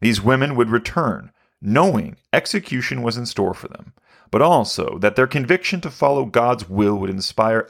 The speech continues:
others to a more godly path. Death was a burden that didn't intimidate them.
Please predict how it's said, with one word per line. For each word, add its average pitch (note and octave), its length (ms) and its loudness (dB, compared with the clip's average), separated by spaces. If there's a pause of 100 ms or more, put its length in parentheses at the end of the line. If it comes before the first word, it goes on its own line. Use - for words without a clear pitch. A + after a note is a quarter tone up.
others F2+ 420 0
to G2+ 140 -4
a G2 60 0
more G2 200 0
godly F#2+ 380 -4
path. - 460 -14 (840)
Death - 520 -2 (560)
was G2 120 -2
a A2 60 6
burden B2+ 440 2
that G#2 200 -2
didn't G#2 260 -2
intimidate A#2 640 -8
them. - 300 -20